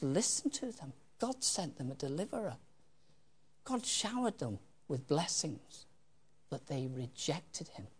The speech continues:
They were ashamed of him. And maybe it's true to some here this evening. The blessings that God has given you, your life, your comforts, the things that you've given. But you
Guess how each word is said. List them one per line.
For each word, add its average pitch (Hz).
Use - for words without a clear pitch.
They 143
were 123
ashamed 139
of 120
him. 120
And 226
maybe 311
it's -
true 156
to -
some 147
here 165
this 156
evening. 240
The 170
blessings 208
that 165
God 160
has 165
given 170
you, 123
your 143
life, 156
your 120
comforts, -
the -
things 165
that 151
you've 147
given. 139
But 147
you 139